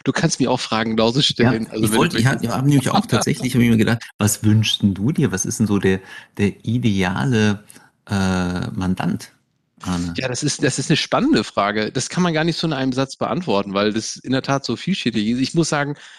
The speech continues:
Speaker 1: das Tolle ist ja wirklich am, äh, am Leben des Beraters, dass man einfach wirklich total viel sieht. Also wenn man irgendwie neugierig ist, finde ich das, äh, total, total toller Beruf, weil du einfach ganz viel, ja, mitnimmst. Aber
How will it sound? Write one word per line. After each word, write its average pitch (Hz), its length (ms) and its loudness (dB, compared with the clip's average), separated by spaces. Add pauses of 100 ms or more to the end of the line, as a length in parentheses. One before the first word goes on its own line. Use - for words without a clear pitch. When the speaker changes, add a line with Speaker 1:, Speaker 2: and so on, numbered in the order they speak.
(140)
Speaker 1:
das - 120 0
Tolle 165 240 0
ist 196 220 0
ja 160 100 2
wirklich 156 380 -4 (400)
am, 135 520 -2
äh, 123 360 -4
am 117 480 -8
Leben 131 180 0
des 131 160 -6
Beraters, 113 480 -2
dass - 160 -6
man 123 80 -8
einfach 123 300 -4
wirklich - 320 -6
total 123 320 -2
viel 127 180 2
sieht. 113 300 0
Also 117 140 0
wenn 120 80 -2
man 113 80 -2
irgendwie 120 160 -2
neugierig 117 420 0
ist, 110 160 -2
finde 113 160 -6
ich 101 100 -8
das, - 220 -8
äh, - 140 -8
total, 101 500 0 (560)
total 107 300 0
toller 110 240 0
Beruf, 113 440 2
weil 117 80 2
du 117 80 0
einfach - 400 -4
ganz 104 200 -4
viel, 110 420 0
ja, 92 240 -2
mitnimmst. 107 500 -2
Aber 107 240 0